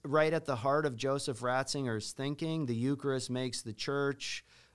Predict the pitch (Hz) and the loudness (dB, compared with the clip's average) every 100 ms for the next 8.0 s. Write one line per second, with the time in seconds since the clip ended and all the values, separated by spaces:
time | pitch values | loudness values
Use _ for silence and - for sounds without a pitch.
0 | _ 123 110 110 107 135 131 113 131 131 | _ -6 -4 -4 0 2 2 4 4 4
1 | 123 117 - 156 147 147 143 143 139 117 | 2 0 0 0 2 4 4 4 2 0
2 | 143 139 131 123 139 147 151 143 143 139 | -2 0 0 0 2 2 2 0 2 2
3 | 123 120 127 120 117 - 151 143 147 139 | 2 2 2 0 -2 2 2 2 0 0
4 | 123 120 131 131 131 123 131 127 120 131 | 0 0 0 -2 -4 -4 -2 -2 0 0
5 | 160 165 165 156 - - - - - - | 0 2 2 2 -4 -12 -20 -20 -16 0
6 | 143 143 156 165 117 180 139 208 202 262 | 0 4 4 4 4 0 0 -4 -2 -2
7 | 285 311 220 175 127 135 156 165 135 | -2 -2 -2 -2 2 4 6 4 2